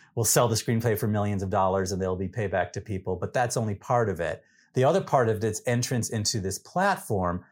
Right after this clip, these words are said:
where I believe other writers, you know, are going to be able to break their books and their stories in this way.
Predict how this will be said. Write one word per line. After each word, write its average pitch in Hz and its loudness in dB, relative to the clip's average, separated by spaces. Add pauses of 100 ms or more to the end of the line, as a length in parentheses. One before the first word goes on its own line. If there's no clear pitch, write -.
(180)
where 117 4
I 131 6
believe 127 2
other 165 2
writers, 95 0
you 113 -4
know, 92 0
are 104 -2
going 107 -2
to 104 -2
be 101 -2
able 98 -2
to 98 -4 (140)
break 98 -2
their 104 0
books 92 -4
and 90 -4
their 90 -4
stories 85 -6
in 80 -6
this - -8
way. - -6